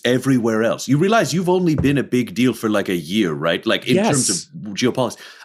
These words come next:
Speaker 1: I know.
Speaker 2: My life was, took a real dive when I left my hometown.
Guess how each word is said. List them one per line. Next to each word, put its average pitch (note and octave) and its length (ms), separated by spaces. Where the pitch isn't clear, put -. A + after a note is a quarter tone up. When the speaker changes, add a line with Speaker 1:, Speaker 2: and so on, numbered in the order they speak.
Speaker 1:
I D3 100
know. E3 160
Speaker 2:
My F3+ 60
life F#3+ 480
was, C3+ 320
took F#3+ 260
a E3 80
real E3+ 540
dive D#3 540
when C#3 120
I C#3+ 140
left D3 540
my D3 300
hometown. E3+ 800